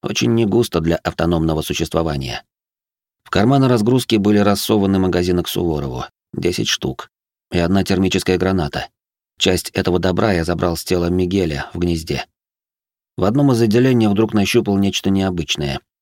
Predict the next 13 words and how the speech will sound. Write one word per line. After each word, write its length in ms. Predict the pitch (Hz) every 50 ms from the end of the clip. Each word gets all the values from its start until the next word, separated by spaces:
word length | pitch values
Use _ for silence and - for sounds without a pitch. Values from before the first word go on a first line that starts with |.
| _ _ _ _ _ _ _ -
и 60 | 90
вытащил 420 | 85 104 - - 120 - - 135
на 100 | 127 120
свет 280 | 107 - 107 123 120 107
чёрный 360 | - - 113 113 107 107 104
браслет 400 | 95 95 98 98 - 101 98 -
Криптора, 500 | - - 123 120 - - - 65 67 - - _ _ _ _ _ _ _ _ _ _
точно 280 | - 90 90 - 90 85
такой 320 | - 87 82 - 104 107
же, 180 | 95 82 82 76
как 260 | - 78 78 - -
и 40 | 85
мой, 360 | 90 90 85 73 64 - -